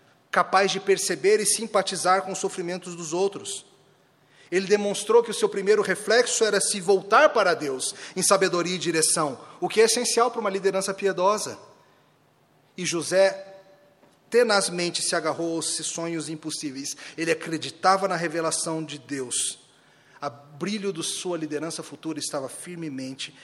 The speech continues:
enraizado. Queridos, Deus está trabalhando em José. Tudo é parte do plano.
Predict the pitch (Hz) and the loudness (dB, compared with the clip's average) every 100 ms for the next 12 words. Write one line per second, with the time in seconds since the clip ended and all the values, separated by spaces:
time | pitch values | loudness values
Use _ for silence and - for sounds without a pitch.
0 | - - 139 127 123 120 127 107 - - | -20 -16 -12 -12 -8 -8 -8 -12 -14 -10
1 | 156 165 143 - - - - 151 147 143 | -6 -6 -6 -8 -10 -20 -8 -4 -4 -6
2 | - 156 - 147 139 123 120 120 135 139 | -6 -6 -6 -6 -6 -8 -12 -12 -12 -10
3 | 123 135 113 - - - - _ _ _ | -8 -6 -8 -12 -20 -20 -20 _ _ _
4 | - 214 214 185 165 175 170 170 165 156 | -2 0 0 0 2 4 4 4 -2 -6
5 | 165 175 165 135 | 2 2 2 -2